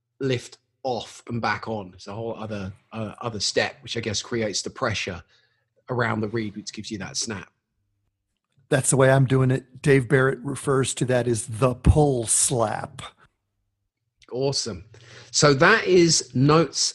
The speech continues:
Speaker 1: and tongue blocking. So that is the fourth area. So we've done chords. We've been speaking about active blues breathing,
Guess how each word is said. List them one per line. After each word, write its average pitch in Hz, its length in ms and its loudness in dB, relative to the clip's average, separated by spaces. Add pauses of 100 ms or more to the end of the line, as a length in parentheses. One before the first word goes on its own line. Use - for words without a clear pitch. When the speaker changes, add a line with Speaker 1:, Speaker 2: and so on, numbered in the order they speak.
Speaker 1:
and 127 380 -8
tongue 139 280 -4
blocking. 104 540 -8 (260)
So 120 120 -10
that 131 200 -6
is 123 160 -8
the 120 80 -10
fourth 139 540 -6
area. 120 420 -4
So - 160 -6
we've 117 80 -8
done 120 220 -6
chords. 156 580 -4
We've 127 140 -10
been 123 100 -8
speaking 117 300 -10
about 110 180 -8
active 123 400 -12
blues 131 300 -6
breathing, 143 480 -8